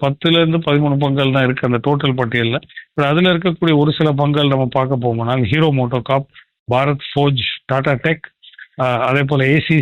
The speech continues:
சி, டால்மியா பாரத், கோல்பேல், கோல்பேல்னா கோல்கேட் பாமோலிவ். So, ஆம், ஷார்ட் பில்டப் வந்து குறைந்திருக்கு, லாங் பில்டப் அ-, அதிகரித்திருக்கு. அஹ், அதே சமயத்துல ஹை டெலிவரி பெரிய அளவில் நடந்திருக்கு. But இது வந்து வெள்ளிக்கிழமையோட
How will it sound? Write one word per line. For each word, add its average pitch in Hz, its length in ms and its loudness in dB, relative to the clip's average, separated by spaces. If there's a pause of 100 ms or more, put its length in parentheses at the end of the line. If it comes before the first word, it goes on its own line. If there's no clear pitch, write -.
சி, 175 200 2 (340)
டால்மியா 143 440 2
பாரத், 135 300 0 (220)
கோல்பேல், 131 480 -2 (200)
கோல்பேல்னா 131 480 0
கோல்கேட் 127 440 0
பாமோலிவ். 107 360 -2 (340)
So, 113 380 -2 (100)
ஆம், 113 340 0 (100)
ஷார்ட் 151 380 0
பில்டப் 143 340 2
வந்து 139 100 2
குறைந்திருக்கு, 135 680 0
லாங் 135 300 0
பில்டப் 135 340 2
அ-, 123 220 -2 (100)
அதிகரித்திருக்கு. 147 760 0 (540)
அஹ், 127 180 0
அதே 135 200 2
சமயத்துல 147 460 0
ஹை 135 140 2
டெலிவரி 147 440 2
பெரிய 139 280 0
அளவில் 131 300 2
நடந்திருக்கு. 160 600 2
But 135 180 2
இது 160 180 4
வந்து 160 340 2
வெள்ளிக்கிழமையோட 139 920 0